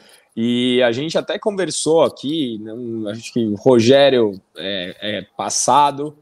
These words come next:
mas a mudança de treinador nem sempre é nociva, como todo mundo fala, né? "Ah, tem que continuar o trabalho." Aqui, claramente, a gente vê que o ambiente do São Paulo mudou.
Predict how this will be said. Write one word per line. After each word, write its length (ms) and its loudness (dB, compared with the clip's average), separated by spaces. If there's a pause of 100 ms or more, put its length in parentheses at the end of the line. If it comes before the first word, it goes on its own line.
(400)
mas 560 -8
a 240 -4
mudança 680 -4
de 120 -10
treinador 720 -6
nem 180 -8
sempre 380 -6
é 20 -10
nociva, 580 -6
como 240 -6
todo 220 -4
mundo 180 -6
fala, 400 -2
né? 220 -6
"Ah, 160 -6
tem 160 -10
que 100 -18
continuar 460 -6
o 60 -8
trabalho." 500 -2
Aqui, 220 -4
claramente, 720 -2
a 40 -4
gente 280 -8
vê 180 -2
que 120 -6
o 260 0
ambiente 580 -4
do 120 -6
São 240 -8
Paulo 280 0
mudou. 440 -4